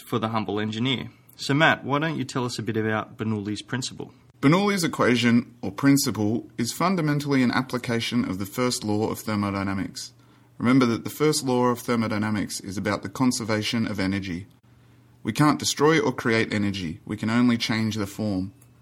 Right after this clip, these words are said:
Speaker 2: So Bernoulli's equation is a mathematical formula to help us understand the forms of energy we find in our fluid systems and relate them to each other. In other words,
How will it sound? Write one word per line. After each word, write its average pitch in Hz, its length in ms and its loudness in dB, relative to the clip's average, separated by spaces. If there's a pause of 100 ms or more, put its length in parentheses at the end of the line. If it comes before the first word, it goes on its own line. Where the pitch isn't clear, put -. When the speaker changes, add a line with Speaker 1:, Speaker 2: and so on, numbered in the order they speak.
(240)
Speaker 2:
So 110 180 -2
Bernoulli's 143 480 4
equation 110 560 2
is 107 160 -4
a 107 60 0
mathematical 127 580 0
formula 107 680 0
to 107 100 -8
help 113 200 0
us 110 200 -4
understand 107 580 0
the 101 60 -2
forms 127 400 2
of 101 100 -2
energy 98 440 -2
we 104 120 -6
find 104 380 -2
in 98 100 0
our 98 100 -2
fluid 104 380 -4
systems - 560 -6 (100)
and 101 140 -2
relate 110 300 0
them 98 160 -2
to 101 160 -4
each 98 160 -6
other. 90 260 -4 (1080)
In 127 100 4
other 156 160 6
words, 107 460 2